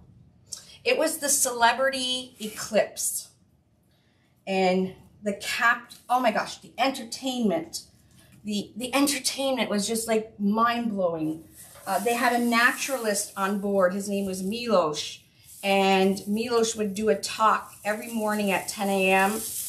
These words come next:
in the theater, um, about, about everything, like, about all the animals, about, you know, um, the, uh, astronomy, about sharks.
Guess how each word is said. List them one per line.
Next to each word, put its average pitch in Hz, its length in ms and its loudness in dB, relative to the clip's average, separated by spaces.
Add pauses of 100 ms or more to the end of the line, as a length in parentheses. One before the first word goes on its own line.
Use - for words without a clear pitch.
(420)
in 214 160 -16
the 208 80 -12
theater, 240 720 -6 (720)
um, 190 460 -2 (180)
about, 190 640 0 (220)
about 254 260 0
everything, 254 720 -2
like, 185 320 -2
about 196 460 0 (640)
all 233 180 2
the 226 280 -2
animals, 175 580 0
about, 196 560 2 (340)
you 214 120 -4
know, 185 340 0
um, 180 400 -4
the, 190 240 -8
uh, - 80 -6 (260)
astronomy, 214 920 0
about 185 420 0 (160)
sharks. - 720 0